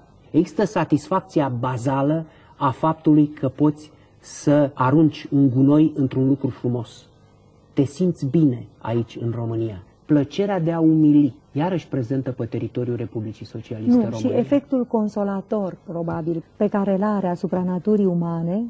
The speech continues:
Speaker 2: distrugerea celuilalt,
Speaker 1: Da,
Speaker 2: care a construit
Speaker 1: da.
Speaker 2: ceva. Asta
Speaker 1: Da.
Speaker 2: te consolează dacă tu n-ai
Speaker 1: Te
Speaker 2: reușit
Speaker 1: împlinește.
Speaker 2: să construiești nimic.
Speaker 1: Sigur că da, de-abia atunci ești împlinit, dar această plăcere a umilinței se poate, a umilirii celuilalt.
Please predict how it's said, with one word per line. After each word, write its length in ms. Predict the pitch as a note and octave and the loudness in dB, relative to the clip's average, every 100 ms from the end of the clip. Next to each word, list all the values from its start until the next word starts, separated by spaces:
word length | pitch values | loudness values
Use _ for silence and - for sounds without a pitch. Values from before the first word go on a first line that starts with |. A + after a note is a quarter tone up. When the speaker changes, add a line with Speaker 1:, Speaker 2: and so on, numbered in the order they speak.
| - | 0
Speaker 2:
distrugerea 840 | A#3 G#3 - C4 A#3 B3 A#3 A3+ C#4+ - - | 0 0 0 2 4 4 2 0 -6 -10 2
celuilalt, 560 | A3 F#3+ F3+ E3+ E3+ | 2 4 2 0 0
Speaker 1:
Da, 80 | E3 | 2
Speaker 2:
care 120 | G3 | 2
a 60 | G3 | 2
construit 560 | A3 G3+ F3+ A#3+ A#3+ | 2 2 2 2 2
Speaker 1:
da. 60 | A#3+ | 2
Speaker 2:
ceva. 300 | G#3 F#3 F3 - | 0 2 -2 -4
Asta 240 | - A3+ B3 | -4 -2 0
Speaker 1:
Da. 40 | |
Speaker 2:
te 80 | - | 0
consolează 680 | A3 A3+ A3 G#3+ G#3+ A#3 B3 | 2 2 4 4 4 2 2
dacă 260 | A#3+ G#3 G3+ | 0 0 0
tu 120 | A3 | 2
n-ai 100 | G#3+ | 4
Speaker 1:
Te 40 | G#3 | 4
Speaker 2:
reușit 180 | G#3+ | 6
Speaker 1:
împlinește. 440 | A#3+ C#4 C#4 - A2+ | 6 4 2 0 -4
Speaker 2:
să 80 | A#3+ | -4
construiești 560 | - A3+ A3 A#3 A3+ A3 | -2 -2 2 2 4 2
nimic. 360 | G3+ F3+ - | 2 0 -4
Speaker 1:
Sigur 340 | - G#3+ B3 C#4 | -10 -2 2 2
că 120 | G3+ | 2
da, 140 | D3 A#2+ | -2 -2
de-abia 280 | C3+ C3+ G#3 | -4 -2 -2
atunci 400 | F3 - B3 A#3 | -2 -4 -4 -4
ești 240 | A#3 - | -6 -6
împlinit, 300 | A#3 G#3+ B3+ | -8 -2 -2
dar 160 | E3+ C3+ - - - - | 0 -4 -6 -20 -20 -20
această 460 | - C3+ F3 A#3 - | -6 -6 -4 -4 -4
plăcere 420 | - E3+ - G#3+ | 0 0 0 -2
a 40 | A3+ | 0
umilinței 680 | F#3+ F3 F3+ A3 E3+ D#3 | 4 4 4 2 2 2
se 140 | F3+ F3+ | 0 -2
poate, 400 | F#3+ G3+ G3 F3 D#3+ D3 | -2 -2 -2 -4 -4 0
a 100 | D3+ | 4
umilirii 680 | C#3+ D3+ C#3+ B3+ C4 A#2+ - - | 8 8 8 6 6 2 -4 -12
celuilalt. 560 | - C#3+ C3 A2+ A2+ | 0 2 2 0 -4